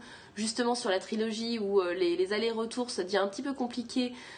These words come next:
de savoir s'il n'y a pas eu des bugs quelque part, mais au-delà de ça, c'est juste, Retour vers le futur, c'est juste le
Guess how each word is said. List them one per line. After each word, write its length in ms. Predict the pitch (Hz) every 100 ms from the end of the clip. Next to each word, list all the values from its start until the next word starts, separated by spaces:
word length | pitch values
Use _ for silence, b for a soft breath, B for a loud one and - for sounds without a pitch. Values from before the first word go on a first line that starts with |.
| B
de 80 | 196
savoir 240 | 202 226 233
s'il 140 | 214
n'y 60 | 196
a 20 |
pas 80 | 247
eu 80 |
des 140 | 220 226
bugs 180 | 214 226
quelque 320 | - 180 208
part, 320 | 196 277 320
mais 180 | 233 202 -
au-delà 300 | 285 262 254
de 60 |
ça, 200 | - 339
c'est 280 | 339 - 202
juste, 420 | 196 294 - - B B B
Retour 220 | 214 226
vers 100 | 185
le 60 | 190
futur, 340 | 208 - 392
c'est 200 | - 381
juste 260 | 196 370 - - - - - - -
le 60 | -